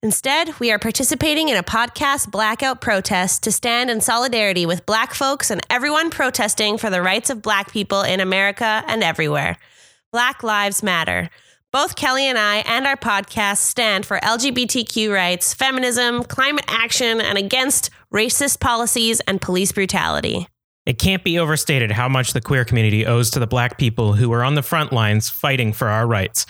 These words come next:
Speaker 2: And once again, it's time to fight for theirs. It's our duty as people of privilege to use it as a tool against racist-fueled violence. If you are able to,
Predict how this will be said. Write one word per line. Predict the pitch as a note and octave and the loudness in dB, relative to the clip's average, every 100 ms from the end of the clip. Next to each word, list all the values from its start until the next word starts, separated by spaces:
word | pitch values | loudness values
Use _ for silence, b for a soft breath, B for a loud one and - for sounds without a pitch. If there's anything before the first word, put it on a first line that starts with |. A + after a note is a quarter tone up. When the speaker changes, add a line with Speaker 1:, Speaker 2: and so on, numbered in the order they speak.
| B B B | B B B
Speaker 2:
And | C3 | 0
once | D3 D#3+ | 2 0
again, | E3+ C#3+ A2+ | 0 2 2
it's | A2+ | 0
time | - A#2 A#2 | 0 0 2
to | B2 | 0
fight | A#2+ A2+ | 0 0
for | - | 0
theirs. | A#2 G#2+ G2 - b b | 2 2 0 -4 b b
It's | D3 | -2
our | D#3 F3 | 0 0
duty | D3 F#3 C#3+ B2+ | 0 0 2 0
as | A#2+ | 0
people | D3+ D3 E3 | -2 0 -2
of | D3 | 0
privilege | F3+ C#3 A#2+ A2+ A2 | 0 2 2 2 0
to | C3 | 2
use | C#3 D#3+ | 2 2
it | F3 | 2
as | D#3 | 0
a | D3 | 0
tool | - F#3+ B2 G#2 | 0 0 0 0
against | B2 B2 A#2 B2 | 0 0 0 0
racist-fueled | C3 C3+ D3+ - C#3+ C3+ B2+ | 0 2 0 0 0 0 0
violence. | C#3 A#2+ G#2 G2+ - - B B D3 | 0 0 0 -2 -2 -4 B B -4
If | D#3+ | -2
you | |
are | G#3+ G#3 | 0 0
able | G#3 F3 | 0 0
to, | C#3+ C3+ A2 A#2 | -2 0 2 2